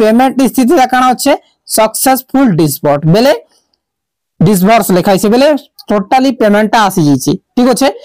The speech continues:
ଇଟା ହେଲା ଆପଣମାନଙ୍କର ଗୋଟେ, ଯାହାକି totally ସବୁ ଜିନିଷଟା ଓକେ ଅଛେ। ଇ କେ ୱାଇ ସି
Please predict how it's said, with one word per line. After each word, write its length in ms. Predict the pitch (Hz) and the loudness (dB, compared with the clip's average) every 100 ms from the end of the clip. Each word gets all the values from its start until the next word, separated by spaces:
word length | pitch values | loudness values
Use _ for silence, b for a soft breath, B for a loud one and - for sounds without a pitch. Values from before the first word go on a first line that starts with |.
| B B B | B B B
ଇଟା 140 | 233 285 | 0 2
ହେଲା 140 | 269 269 | 2 2
ଆପଣମାନଙ୍କର 500 | 247 262 262 247 269 208 | 2 0 0 0 0 0
ଗୋଟେ, 240 | 214 202 269 220 | 0 0 0 0
ଯାହାକି 260 | 226 220 269 220 | 0 0 -2 -2
totally 400 | 220 - 262 262 | -2 0 0 0
ସବୁ 260 | - 233 262 220 | 0 0 2 2
ଜିନିଷଟା 300 | 254 - 277 370 | 0 2 2 2
ଓକେ 160 | - 254 | 2 0
ଅଛେ। 180 | 185 170 165 B B B | 0 -2 -4 B B B
ଇ 20 | 220 | -2
କେ 60 | 269 | 2
ୱାଇ 140 | 254 | 2
ସି 60 | - | 2